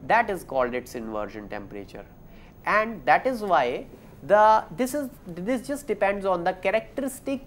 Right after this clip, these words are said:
uh, of the chemical substances which is being taken in your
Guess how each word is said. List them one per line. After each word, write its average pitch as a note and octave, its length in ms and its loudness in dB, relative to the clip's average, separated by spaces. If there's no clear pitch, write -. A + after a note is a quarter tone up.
uh, F#3 460 2
of F3 220 4
the G3+ 80 4
chemical G#3+ 500 -2
substances G3+ 760 0
which F3+ 200 -6
is F#3+ 100 -4
being E3+ 360 -6
taken G3 560 -4
in D#3+ 180 -4
your D3+ 280 -2